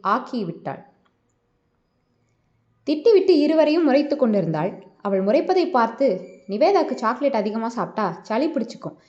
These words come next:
ரெண்டு நாளைக்கு முன்னாடி தான் ஸ்வீட் நிறையா சாப்பிட்டு சளி பிடிச்சது. நேத்து தான் சரியாச்சு. இன்னைக்கு இது சாப்பிட்டு திரும்பவும் வந்துடும்னு திட்டுறா" என வசுமா அனைவரிடமும் கூறினார். சிவகாமி அம்மாவும் அவரிடம்,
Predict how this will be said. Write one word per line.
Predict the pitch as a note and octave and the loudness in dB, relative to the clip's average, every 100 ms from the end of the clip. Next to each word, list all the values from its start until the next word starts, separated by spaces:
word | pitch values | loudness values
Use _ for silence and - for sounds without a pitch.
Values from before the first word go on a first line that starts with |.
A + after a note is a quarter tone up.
| _ _ | _ _
ரெண்டு | G#3 B3+ D4 | -2 2 2
நாளைக்கு | C#4+ F4 G4 | 2 0 0
முன்னாடி | D#4+ C#4+ C#4+ A3 | 0 0 0 0
தான் | C#4 | -2
ஸ்வீட் | D4 C#4 E4+ C#4+ | -4 -4 -4 -2
நிறையா | G#3+ G#3 | -4 -2
சாப்பிட்டு | A#3+ A3+ G3 - A#3+ F3+ | -4 -4 -4 2 2 2
சளி | G3+ B3+ | -2 -4
பிடிச்சது. | D4+ G#3+ - D#3+ F#3 - - _ _ | -2 -4 -6 -6 -6 -6 -16 _ _
நேத்து | - A#3+ C#4 B3+ | -6 -4 0 0
தான் | C#4+ | 0
சரியாச்சு. | - B3 A#3 F3 - - - _ _ | -2 0 0 -2 -6 -14 -16 _ _
இன்னைக்கு | - A3 B3+ B3+ | -6 -4 -2 -2
இது | B3 A#3 | -4 -2
சாப்பிட்டு | B3 C#4+ D4+ E4+ | 0 -2 -2 -2
திரும்பவும் | C#4 D4+ E4 | 0 0 0
வந்துடும்னு | D4 C4+ C4 C4+ C#4 | 0 2 2 0 -2
திட்டுறா" | A3+ - F#3 - - | -4 -4 -6 -6 -10
என | G3 F#3 | -6 -4
வசுமா | F#3 D4 D4 | -2 0 0
அனைவரிடமும் | F3+ G3 B3 A#3 C#4 C#4+ | 0 -2 -2 0 0 -2
கூறினார். | G#3 F3 D#3 D3 - _ _ _ _ | -2 -4 -4 -10 -18 _ _ _ _
சிவகாமி | - E4+ A4 A4+ G4+ D4+ | -8 -2 0 2 2 2
அம்மாவும் | B3+ B3 D#4 | 2 2 2
அவரிடம், | B3 G3+ A3+ G3 | 2 2 2 -2